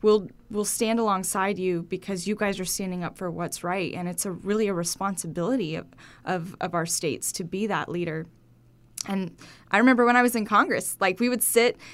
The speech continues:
I would sit in meetings with congressional staff, and we would talk about the values issues, and I would hear them say, "What is Texas doing about this issue or this religious freedom issue or this pro-life issue?" Because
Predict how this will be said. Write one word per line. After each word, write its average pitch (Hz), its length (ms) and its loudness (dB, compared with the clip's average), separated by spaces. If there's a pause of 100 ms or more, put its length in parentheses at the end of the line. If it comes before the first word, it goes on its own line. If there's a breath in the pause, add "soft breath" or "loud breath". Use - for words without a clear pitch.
(120)
I 196 80 4
would 220 160 4
sit - 260 4
in 220 140 0
meetings 233 340 2
with 185 120 -8
congressional 190 520 -2
staff, 226 600 2
and 185 420 -4
we 190 80 -2
would 190 140 -4
talk 220 200 6
about 190 300 4
the 190 80 -2
values 208 400 6
issues, 170 560 -4
and 196 140 -2
I 196 80 2
would 202 100 0
hear 302 220 2
them 247 160 2
say, 240 340 2
"What 208 240 2
is 294 180 -2
Texas 262 600 0 (540 loud breath)
doing 254 200 8
about 247 220 8
this 247 180 6
issue 190 480 0
or 208 180 2
this 226 420 0
religious 240 380 2
freedom 269 320 2
issue 196 240 -4
or 196 120 -2
this 240 180 2
pro-life 233 480 2
issue?" 147 300 -4
Because - 400 -4